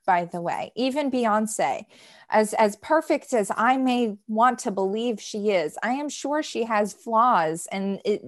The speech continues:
is, you know, has stances on things that I may disagree with. Beyonce, please don't hate. I love you.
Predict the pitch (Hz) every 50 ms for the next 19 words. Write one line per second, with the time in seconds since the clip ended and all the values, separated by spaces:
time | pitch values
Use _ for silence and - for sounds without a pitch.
0 | - - - - 202 196 185 185 - - - - - - _ _ _ _ _ _
1 | _ _ _ _ - 220 220 196 180 151 185 - 214 202 - - - - 208 220
2 | 240 247 - 233 214 180 - - - 190 185 175 175 175 170 - 185 185 190 190
3 | 196 - 190 175 175 175 175 180 180 180 190 190 190 180 - 180 165 - 185 190
4 | 220 240 202 165 156 160 170 - _ _ _ _ _ _ _ - 202 190 175 190
5 | 185 - 202 180 180 180 - - 202 190 - - 180 - - 180 185 185 - _
6 | _ _ _ _ _ - 233 - - - - - - -